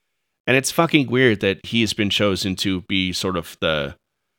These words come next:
the usher into the fifth phase of Marvel movies because he's not really a compelling character in his own right.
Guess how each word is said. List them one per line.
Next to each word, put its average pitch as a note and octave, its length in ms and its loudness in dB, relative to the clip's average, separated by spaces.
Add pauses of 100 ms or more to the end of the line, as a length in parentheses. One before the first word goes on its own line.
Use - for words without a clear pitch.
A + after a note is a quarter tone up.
(140)
the A#2 140 2
usher A2+ 380 4
into A2 400 0
the F#2+ 100 -2
fifth - 260 -4
phase G2 220 2
of F#2+ 120 -2
Marvel G2 260 2
movies A#2 320 0
because F#2 320 -4
he's F#2+ 140 -4
not F#2+ 160 -2
really F#2 180 0
a F2 40 -6
compelling F2+ 360 -4
character F2 320 -6
in D2 80 -4
his D#2+ 120 -6
own E2 140 -2
right. A#2 300 4